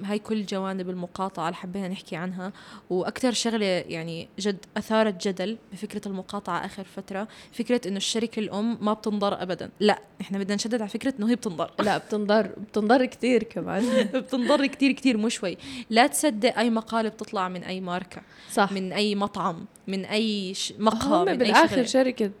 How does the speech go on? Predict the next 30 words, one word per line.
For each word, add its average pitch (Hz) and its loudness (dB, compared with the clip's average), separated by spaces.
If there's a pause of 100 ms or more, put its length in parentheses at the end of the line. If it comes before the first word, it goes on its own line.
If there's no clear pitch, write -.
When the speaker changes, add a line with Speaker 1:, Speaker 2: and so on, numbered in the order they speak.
Speaker 2:
بزنس، 190 -2
يعني 175 -2
بهمهم 196 2
ينجحوا 185 0
البزنس 185 -2
تاعهم، 175 0 (580)
سواء 190 2
كان 190 0 (200)
يعني 160 -6
راح 180 -6
يشبعونا 180 -2
حكي 196 -4
ولا 170 -6 (100)
كل 196 -4
هاي 185 -2
القصص. 190 -8
المهم 208 4
ي-، 196 0
يرجع 214 4
يجيهم 190 0
الدخل 185 -2
اللي 180 -4
كان 190 -2
يجيهم 185 0
قبل. 180 -2 (920)
Speaker 1:
فحاول 196 0
قد 226 2
ما 226 2
تقدر 220 0
إنك 196 -4